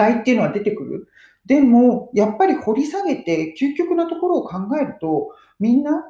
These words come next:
そうやって何かを守ろうとして必死に生きているんだなっていう、そこは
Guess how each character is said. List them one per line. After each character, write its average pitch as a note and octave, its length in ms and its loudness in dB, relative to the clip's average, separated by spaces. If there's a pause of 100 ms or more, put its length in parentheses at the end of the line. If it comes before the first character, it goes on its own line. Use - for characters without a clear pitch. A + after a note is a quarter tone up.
(180)
そ B3+ 260 -4
う C#4 40 2
や C#4 100 4
っ C#4 120 -4
て A#3 140 -2
何 C#4 240 2
か G3 80 -2
を D#3+ 100 -2
守 E3 320 -2
ろ E4+ 120 -2
う - 20 -10
と - 80 -6
し - 140 -14
て C#3+ 100 -4
必 D#3 180 -10
死 - 160 -6
に C#4 140 2
生 - 80 -10
き - 20 -20
て B3 80 -2
い G3+ 60 2
る D#3 120 0
ん C3+ 40 -2
だ C3 80 -6
な F3 140 -2
っ - 180 -10
て D3+ 60 -10
い G3+ 380 0
う、 - 40 -10 (480)
そ - 200 -8
こ E4 200 0
は F4 460 -4